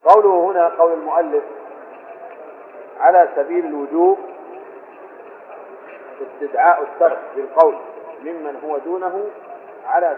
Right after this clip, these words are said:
سبيل الوجوب. يفهم من هذا أنه قد يكون على سبيل الاستحباب، لا يمكن أن يكون على الكراهة، لأن الترك ما يكون مكروه،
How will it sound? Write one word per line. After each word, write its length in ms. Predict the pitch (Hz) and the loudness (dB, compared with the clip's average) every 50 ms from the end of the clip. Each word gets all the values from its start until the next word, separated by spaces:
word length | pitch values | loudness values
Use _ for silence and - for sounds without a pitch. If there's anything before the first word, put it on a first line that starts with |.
| - - | -4 -6
سبيل 400 | - - 330 370 415 415 427 427 | -6 -6 -6 -8 -8 -6 -4 -4
الوجوب. 540 | 440 427 403 381 349 - - 330 285 - - - - - - - - - - - - - - - - - - - - - - - - - - - - - - - - - - - - - | -4 -4 -4 -4 -4 -4 -4 -8 -8 -10 -12 -16 -18 -20 -20 -20 -20 -20 -20 -20 -20 -20 -20 -20 -20 -20 -20 -20 -20 -20 -20 -20 -20 -20 -20 -20 -20 -20 -20 -20 -20 -20 -20 -20 -12 -8
يفهم 360 | 156 190 190 - 185 175 165 | -6 -6 -6 -6 -6 -6 -6
من 160 | 170 165 156 160 | -6 -8 -10 -6
هذا 280 | 165 160 147 156 156 | -6 -6 -4 -4 -6
أنه 240 | 170 175 170 165 160 - | -6 -8 -8 -10 -6 -4
قد 120 | 190 180 180 | -4 -2 -2
يكون 220 | 175 - 170 165 151 | -4 -6 -6 -8 -8
على 200 | 151 156 151 147 - | -8 -8 -8 -6 -6
سبيل 280 | 147 143 147 147 160 - - - - - - - - - - - - - - - - | -6 -6 -8 -10 -12 -14 -16 -18 -20 -20 -20 -20 -20 -20 -20 -20 -20 -20 -18 -14 -10
الاستحباب، 600 | - 143 151 - - - - - - 202 202 - - - - - - - - - - - - - - - - - - - - - - - - - - - - - - - - - | -10 -8 -10 -10 -12 -14 -16 -10 -2 0 0 0 0 -2 -8 -18 -18 -18 -18 -18 -18 -18 -20 -20 -20 -20 -20 -20 -20 -20 -20 -20 -20 -20 -20 -20 -20 -20 -20 -20 -20 -20 -12 -10
لا 100 | 123 151 | -8 -8
يمكن 180 | 170 - - 151 | -8 -10 -12 -14
أن 140 | 139 135 127 | -14 -14 -12
يكون 120 | - 143 127 | -12 -10 -10
على 140 | 123 123 | -10 -12
الكراهة، 280 | 120 - 139 131 123 - | -8 -6 -4 -4 -4 -6
لأن 200 | 120 123 127 139 | -8 -10 -12 -12
الترك 280 | 143 - - 185 190 - - 208 | -10 -8 -6 -6 -6 -6 -10 -14
ما 60 | 202 | -14
يكون 220 | 185 - 147 135 135 | -12 -12 -12 -12 -12
مكروه، 300 | 131 - - 127 131 | -12 -12 -10 -12 -12